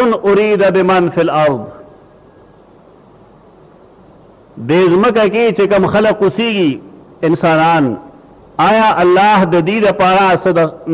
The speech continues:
نقصان فیصله کړې ده؟ او که الله دې له څه د خیر فیصله کړې ده؟ آخر څه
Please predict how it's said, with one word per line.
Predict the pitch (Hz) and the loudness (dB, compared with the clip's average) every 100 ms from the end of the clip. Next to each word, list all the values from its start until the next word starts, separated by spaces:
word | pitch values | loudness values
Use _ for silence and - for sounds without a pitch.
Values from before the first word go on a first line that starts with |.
| 170 | -2
نقصان | 170 - 180 208 196 | -2 -2 0 0 0
فیصله | 190 185 196 196 | 0 2 0 0
کړې | 214 214 | 0 0
ده؟ | 175 - - - - - - - - - - - - - - - - - - | -2 -6 -18 -20 -20 -20 -20 -20 -20 -20 -20 -20 -20 -20 -20 -20 -20 -12 -2
او | 202 | -2
که | 208 220 190 | 0 -2 0
الله | 185 196 214 185 | 2 4 2 2
دې | 156 185 202 | -2 -2 0
له | 196 175 | 2 2
څه | 190 170 | 0 0
د | |
خیر | 135 185 196 170 | -2 0 0 0
فیصله | - 151 151 143 | 0 -2 0 -2
کړې | 131 127 104 | -2 -2 -2
ده؟ | 95 - - - - - - - - - - - - - - - - - - | -6 -12 -20 -20 -20 -20 -20 -20 -20 -20 -20 -20 -20 -20 -20 -20 -20 -20 -10
آخر | - 135 220 214 | -6 -2 0 0
څه | 240 | 2